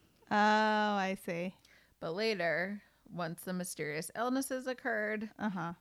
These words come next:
Speaker 2: beds lifting off the floor, things more evil in nature were taking place,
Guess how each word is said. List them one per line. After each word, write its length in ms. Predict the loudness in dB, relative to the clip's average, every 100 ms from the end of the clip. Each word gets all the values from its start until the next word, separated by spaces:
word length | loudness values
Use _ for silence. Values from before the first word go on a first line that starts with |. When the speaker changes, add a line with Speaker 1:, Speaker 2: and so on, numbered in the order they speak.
| -4
Speaker 2:
beds 280 | -2 -2 -6
lifting 340 | -8 -6 -6
off 180 | -6 -10
the 80 | -16
floor, 840 | -16 -6 0 2 2 2 2 0 -6 -20 -20 -10
things 300 | -6 -6 -8
more 280 | -8 -6 -6
evil 260 | -6 -6 -6
in 80 | -4
nature 340 | -6 -4 -4
were 140 | -2 -4
taking 380 | -6 -6 -4 -4
place, 440 | -2 -2 -4